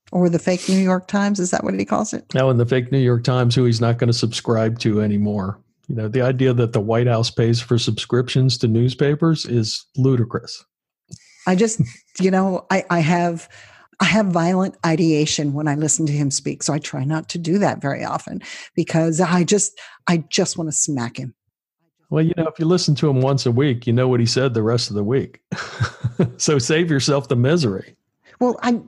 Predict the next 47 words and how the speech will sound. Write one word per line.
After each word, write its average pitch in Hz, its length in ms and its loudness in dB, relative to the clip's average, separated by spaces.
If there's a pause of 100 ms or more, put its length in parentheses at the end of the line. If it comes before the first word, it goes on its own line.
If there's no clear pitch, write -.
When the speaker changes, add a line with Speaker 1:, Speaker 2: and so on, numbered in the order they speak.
(100)
Speaker 1:
I 226 160 2
made 240 260 4
a 294 60 4
mistake, 196 520 2
and 190 80 2
this 185 220 0
morning 202 680 2
I 180 60 2
was 175 180 -2
watching, 175 540 -2
I 160 80 -2
think 185 160 0
it - 40 0
was 147 120 -4
this 139 160 -2
morning, 127 300 -8 (360)
I 180 60 -2
started 180 440 0
watching 170 580 0
him. 175 200 2
He 170 140 0
was, 165 260 0 (440)
there 180 100 0
were 165 220 0
a, 160 220 -2
a 180 60 -2
lot 196 300 2
of 220 100 -4
people 175 600 0 (100)
looked 190 300 0
like, 170 180 0 (460)
uh, 170 180 -2
law 175 220 2
enforcement, 156 560 -4 (300)
and 156 600 0 (180)
he, 165 340 -4
he 180 200 -2
was 170 280 -2
there 196 260 4
to 170 640 0
make 170 200 0
some 202 200 -2
sort 196 200 0
of 175 100 -4
speech, 190 400 -2
I 180 220 0
assume 196 680 0